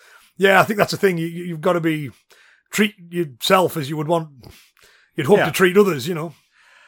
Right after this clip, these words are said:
Speaker 2: This has been fantastic.
Speaker 1: Uh.
Speaker 2: I wanna leave on one note, and that is an agreement that we had one time, standing in your
Speaker 1: <laughs>
Speaker 2: living room. We were talking about Monty Python.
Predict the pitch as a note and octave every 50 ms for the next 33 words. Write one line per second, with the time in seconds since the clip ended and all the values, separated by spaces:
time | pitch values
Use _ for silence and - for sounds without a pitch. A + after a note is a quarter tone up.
0 | _ _ _ _ _ _ _ _ _ _ _ _ _ _ _ _ _ - F3+ E3
1 | F3 E3+ D#3+ D3+ A2+ D3 C3+ B2 B2 C3 A#2+ A2 A2 A2+ G#2 G2+ G2 - F#2+ F2
2 | E3+ E3 D#3+ C3 - _ _ _ _ _ _ _ - B2 A#2 B2 C3+ C#3 C#3 B2+
3 | A2+ A2 A#2 A#2+ B2 B2 B2 A#2+ A2+ G#2+ - - - - _ _ _ _ _ A2+
4 | A2 G#2 G2+ G2+ G#2 A2+ A2+ A#2 A2+ G#2 F#2+ F#2 F2+ F#2 F#2+ _ _ _ A2 G#2
5 | G2 G2+ G2+ G2+ G#2 G2+ G2+ G2 F#2 F2+ F2+ - - - - _ _ _ _ _
6 | _ _ - C3 A#2+ G#2+ G#2 B2 D#3 E3 D#3+ C#3+ A2 _ - G#2+ F#2+ G2+ G2 F#2+
7 | F#2 G2+ F#2+ F#2 F#2 F#2 F#2+ F#2 F#2 E2+ - F#2+ F#2+ F2+ F2+ F#2+ G#2 G#2 - -
8 | - - A#2+ A2 A2 A2 G#2+ G#2+ G#2 G#2 G2+ G2+ G2+ A2 A2+ A2+ A#2 G#2+ G2 F#2+
9 | F#2 F#2 F#2+ F#2+ - - _ _ _ _ _ _ - A#2 A2+ A#2+ A#2+ C#3 C3 B2+
10 | B2+ C3+ A#2+ A2+ A2 A2 A#2+ G#2+ G#2 G2+ G2 G2+ - - C#3+ B2+ B2+ A#2+ - F#2
11 | E2+ F#2 -